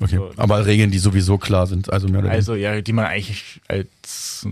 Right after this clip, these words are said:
Speaker 2: so normal nicht machen sollte, das will ich auch auf jeden Fall nicht machen.
Speaker 1: Alles klar. Ähm, gibt es eine Sache an dir, die dich wahnsinnig stört?
Speaker 2: Ähm,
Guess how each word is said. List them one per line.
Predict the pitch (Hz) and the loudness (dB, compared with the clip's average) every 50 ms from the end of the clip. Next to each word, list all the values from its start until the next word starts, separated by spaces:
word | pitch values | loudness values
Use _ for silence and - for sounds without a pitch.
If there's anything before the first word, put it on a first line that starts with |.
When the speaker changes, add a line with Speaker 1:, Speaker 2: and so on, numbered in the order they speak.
| 90 | -8
Speaker 2:
so | 107 101 92 95 | -8 -6 -6 -4
normal | 95 95 90 92 95 95 98 | -4 -4 -4 -4 -6 -4 -4
nicht | 98 95 - | -6 -6 -6
machen | 95 92 92 - 107 95 | -6 -6 -4 -4 -4 -4
sollte, | - 104 104 110 107 117 110 104 98 - - | -2 -2 -2 -2 -2 -2 -2 -2 -4 -6 -8
das | - 92 85 - - - - - _ - | -12 -12 -10 -12 -14 -16 -18 -20 _ -8
will | 98 98 95 | -6 -4 -4
ich | 92 95 | -4 -6
auch | - 85 87 | -6 -6 -6
auf | 90 87 82 - - - - | -8 -8 -8 -12 -18 -14 -12
jeden | - 90 85 | -10 -10 -8
Fall | - - - | -8 -10 -10
nicht | - 87 - - | -10 -10 -10 -10
machen. | 90 90 - - | -10 -8 -4 -2
Speaker 1:
Alles | 95 90 90 - - | 0 0 0 -2 -2
klar. | - - 101 101 90 _ - - - - - - - | -2 0 0 0 0 _ -10 -12 -12 -12 -10 -6 0
Ähm, | - 117 120 127 123 - - _ - - | 2 4 6 4 4 2 -4 _ -2 0
gibt | 143 - - | 0 2 2
es | 170 - - | 0 0 2
eine | - 127 135 123 | 2 2 2 4
Sache | 110 123 143 - 165 101 | 2 2 2 2 2 2
an | 113 131 120 | 4 4 4
dir, | 120 135 156 | 4 4 4
die | 135 127 120 | 4 4 2
dich | 120 110 - | 2 2 2
wahnsinnig | 107 101 110 123 120 120 117 110 - | 2 2 2 2 2 2 2 2 2
stört? | - - - 98 104 107 - - - _ _ _ _ _ _ _ _ _ _ _ _ _ _ _ _ _ _ _ _ _ _ _ _ _ _ - | 0 0 2 4 4 2 2 -2 -20 _ _ _ _ _ _ _ _ _ _ _ _ _ _ _ _ _ _ _ _ _ _ _ _ _ _ -4
Speaker 2:
Ähm, | 104 101 101 98 98 95 95 92 92 92 92 90 | -2 0 0 0 2 2 2 2 2 2 2 0